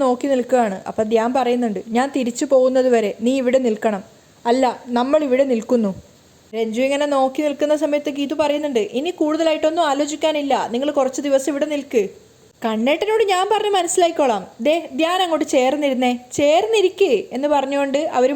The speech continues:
മൂന്ന് പേരും ഒന്നിച്ചിരിക്കുന്ന ഒരു ഫോട്ടോ എടുക്കുകയാണ് ഗീതു. മൂന്ന് പേരുടെയും ഫോട്ടോ എടുത്തതിന് ശേഷം ഗീതു പറയുന്നുണ്ട്, "ഇനി എനിക്ക് അമ്മയോട് ചില കാര്യങ്ങൾ സംസാരിക്കാനുണ്ട്."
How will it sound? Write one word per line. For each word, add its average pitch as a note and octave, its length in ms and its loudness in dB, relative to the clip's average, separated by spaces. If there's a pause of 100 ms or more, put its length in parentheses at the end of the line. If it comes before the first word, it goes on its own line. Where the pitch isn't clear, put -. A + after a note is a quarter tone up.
മൂന്ന് C#4 240 0
പേരും C#4+ 220 2
ഒന്നിച്ചിരിക്കുന്ന C4+ 540 -2
ഒരു C#4 120 -4
ഫോട്ടോ C4 320 2
എടുക്കുകയാണ് B3+ 440 0
ഗീതു. G3 200 -2 (560)
മൂന്ന് A#3 220 -2
പേരുടെയും C4 380 2
ഫോട്ടോ A#3 340 0
എടുത്തതിന് B3 340 0 (100)
ശേഷം A#3+ 280 -2 (240)
ഗീതു A#3 300 -2
പറയുന്നുണ്ട്, A3 420 -2 (200)
"ഇനി D#4 260 -4
എനിക്ക് B3+ 300 -2 (340)
അമ്മയോട് F4+ 460 2
ചില C#4+ 200 2
കാര്യങ്ങൾ B3 420 0
സംസാരിക്കാനുണ്ട്." A3+ 880 0